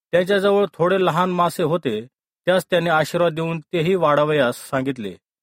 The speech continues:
ते जेवून तृप्त झाले व उरलेल्या तुकड्यांचा सात टोपल्या त्यांनी भरल्या.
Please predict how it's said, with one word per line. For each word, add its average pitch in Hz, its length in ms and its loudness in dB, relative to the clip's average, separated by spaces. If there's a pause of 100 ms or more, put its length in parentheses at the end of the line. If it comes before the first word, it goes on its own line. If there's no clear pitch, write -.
(160)
ते 185 60 2
जेवून 208 280 2
तृप्त 226 320 0
झाले 175 400 2
व 147 180 -8
उरलेल्या 185 640 0
तुकड्यांचा 160 720 -2 (360)
सात 196 260 2 (140)
टोपल्या 180 300 0
त्यांनी 139 220 2
भरल्या. 101 360 -10